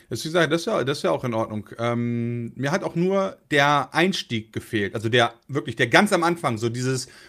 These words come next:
Hol mich in die Welt ab mäßige. Das, das war mir ein bisschen zu dünn, dass du halt nur diese Kleinigkeit da am Anfang hast. Oder mit, ähm,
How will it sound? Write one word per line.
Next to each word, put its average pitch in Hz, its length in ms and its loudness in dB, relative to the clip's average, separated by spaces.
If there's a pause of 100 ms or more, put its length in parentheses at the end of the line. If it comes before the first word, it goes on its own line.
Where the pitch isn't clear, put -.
(120)
Hol 214 100 10
mich 202 120 8
in 175 80 2
die 156 100 4
Welt 151 180 6
ab 123 140 0
mäßige. 107 460 -4 (720)
Das, - 560 0
das 135 240 -2
war 151 120 6
mir 139 80 2
ein 131 100 0
bisschen 139 380 0
zu 180 340 2
dünn, 113 640 6
dass 117 220 0
du 117 180 2
halt 110 440 2 (680)
nur 127 560 4
diese 107 220 -2
Kleinigkeit 113 580 2
da 104 60 2
am 104 100 0
Anfang 104 320 -4
hast. 95 220 -4
Oder 110 100 -2
mit, 104 260 -2
ähm, 104 500 -4